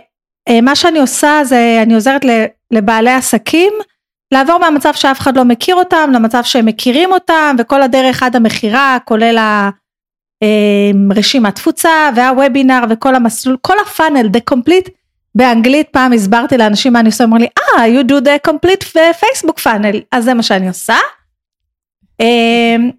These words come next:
ואני מאוד מאוד מאוד מאמינה בעשייה, ובפשטות.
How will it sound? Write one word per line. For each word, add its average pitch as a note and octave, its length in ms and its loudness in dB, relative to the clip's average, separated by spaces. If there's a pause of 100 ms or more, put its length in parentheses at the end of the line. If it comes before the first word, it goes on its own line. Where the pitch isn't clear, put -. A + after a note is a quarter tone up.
(160)
ואני B3+ 500 2
מאוד E4+ 380 0
מאוד E4 320 2
מאוד C#4 320 0
מאמינה B3+ 480 2
בעשייה, A3 840 0 (880)
ובפשטות. G#3 1200 0